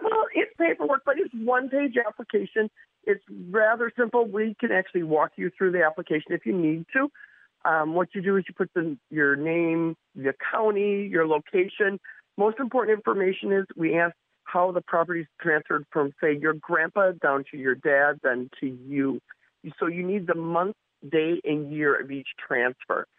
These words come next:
So there's a lot of different sources for that, family records, the register of deeds, the county courthouse can help you out. So there's a lot of great places to find this, and then always make sure you save a copy of it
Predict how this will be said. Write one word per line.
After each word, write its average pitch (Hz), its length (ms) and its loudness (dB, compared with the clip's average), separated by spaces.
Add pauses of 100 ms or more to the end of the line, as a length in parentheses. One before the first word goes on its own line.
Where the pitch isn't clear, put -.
(340)
So 220 80 2
there's 208 160 0
a 208 40 2
lot 190 180 4
of 185 60 -4
different 170 300 -4
sources 151 420 0
for 151 100 0
that, 151 160 2 (120)
family 139 280 2
records, 147 640 0
the 117 280 4
register 143 480 0
of 131 160 -4
deeds, 165 440 -6 (420)
the 147 60 -8
county 143 260 -2
courthouse 170 520 0
can 151 80 -6
help 156 200 -2
you 165 80 2
out. 151 140 2 (120)
So 202 80 2
there's 196 180 0
a 202 40 0
lot 190 180 4
of 180 60 -8
great 180 240 -2
places 170 380 -4
to - 120 -18
find 170 300 0
this, 190 120 2 (140)
and 185 280 0
then 185 220 0 (140)
always 226 320 0
make 208 180 -2
sure 226 120 -4
you 196 120 -2 (120)
save 196 160 2
a 226 80 0
copy 202 320 0
of 262 120 0
it 285 140 0